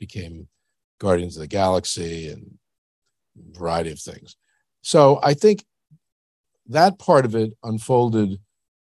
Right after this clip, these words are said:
basically the way we expected, except the movies they made were much more successful than we ever imagined. So we bought Marvel for four billion dollars, and, uh, we used to evaluate it every year to see whether we were right or wrong.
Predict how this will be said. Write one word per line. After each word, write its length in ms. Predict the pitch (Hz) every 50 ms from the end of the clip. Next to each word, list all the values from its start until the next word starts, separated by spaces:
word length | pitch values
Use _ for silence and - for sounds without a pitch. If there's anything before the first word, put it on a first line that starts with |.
| _ _ _ _
basically 440 | - 147 156 143 - 135 127 123 110
the 100 | 104 107
way 240 | 107 117 117 117 120
we 160 | 117 107 107
expected, 540 | 107 101 - - - 135 127 - - 104 98
except 300 | 98 - - 113 - -
the 80 | -
movies 320 | 104 110 117 117 113 107 95
they 100 | 98 98
made 240 | 95 98 98 92
were 120 | 90 95 92
much 360 | 95 101 110 117 113 117 -
more 180 | 113 101 98 92
successful 640 | - - 104 - - - 107 98 - - 98 90
than 100 | 90 87
we 140 | 92 - - -
ever 260 | - 110 98 92 82 78 78 _ _
imagined. 800 | - 101 87 87 95 95 92 87 87 76 73 - - - _ _ _ _ _ _ _ _ _ _
So 120 | - 123
we 100 | 113 113
bought 260 | 107 104 120 120 120
Marvel 380 | 113 107 107 107 104 95 98 90
for 200 | - - 101 90
four 400 | - - - - - 117 107 104
billion 440 | 95 90 101 101 98 95 92 90 87
dollars, 680 | 85 87 92 87 85 80 80 80 78 - - - - _ _ _ _ _ _ _ _ _ _ _ -
and, 240 | 110 107 92 87 87
uh, 160 | 85 82 92 -
we 140 | - 123 123
used 220 | 120 123 127 -
to 100 | - 104
evaluate 540 | 101 92 101 101 104 104 101 98 95 92 87
it 80 | 87 90
every 240 | 98 92 87 90 85
year 240 | 90 95 95 92
to 60 | 85 80
see 240 | - - 117 101
whether 260 | 98 92 98 92 90 90
we 120 | 90 90
were 80 | 87 82
right 240 | 87 90 90 90
or 100 | 87 87
wrong. 420 | 85 82 85 87 92 101 117 131